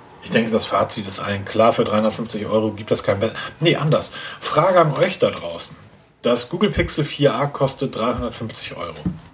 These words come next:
Nennt mir mal Geräte in einer ähnlichen Preisklasse, die man damit vergleichen könnte. Nennt mir mal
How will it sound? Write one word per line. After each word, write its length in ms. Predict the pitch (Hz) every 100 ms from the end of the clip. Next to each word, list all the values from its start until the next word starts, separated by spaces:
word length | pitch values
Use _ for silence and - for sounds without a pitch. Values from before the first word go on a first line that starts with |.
| - - - - - - -
Nennt 280 | 113 175 190
mir 80 | 202
mal 180 | 175
Geräte 400 | 151 127 151 175
in 140 | 151 120
einer 100 | 113
ähnlichen 480 | 123 180 196 - 160
Preisklasse, 920 | - - 120 143 156 - 135 135 147
die 160 | 117 117
man 240 | 139 139
damit 260 | 123 127 135
vergleichen 520 | 123 117 139 139 -
könnte. 240 | - - - - - - - - - - - -
Nennt 200 | 131 156
mir 60 | 165
mal 380 | 156 147 143